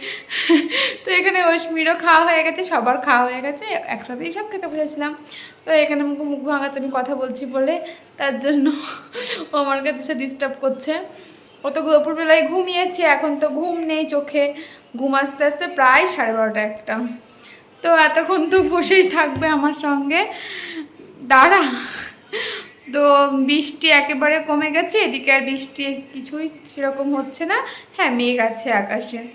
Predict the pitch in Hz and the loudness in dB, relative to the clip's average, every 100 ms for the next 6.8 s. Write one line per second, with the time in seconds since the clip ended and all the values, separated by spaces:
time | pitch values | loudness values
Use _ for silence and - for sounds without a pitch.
0 | - - - - - - - 370 320 311 | -20 -20 -20 -20 -20 -18 0 6 6 4
1 | 320 330 311 320 320 330 294 311 285 294 | 0 2 4 4 4 2 2 0 2 4
2 | 285 285 285 370 - 302 277 311 453 370 | 4 4 2 0 -2 -2 2 2 0 -2
3 | 294 226 254 254 269 302 302 427 330 285 | -2 0 -2 0 -2 -2 -2 -2 0 -2
4 | 277 277 302 269 269 262 254 269 262 294 | -4 -6 -4 -2 -4 -6 -10 -10 -6 -4
5 | 294 370 466 - - - - 277 254 254 | -2 -4 -6 -10 -18 -20 -6 -4 -4 0
6 | 285 330 403 302 285 277 285 320 | 2 4 4 2 -2 0 4 4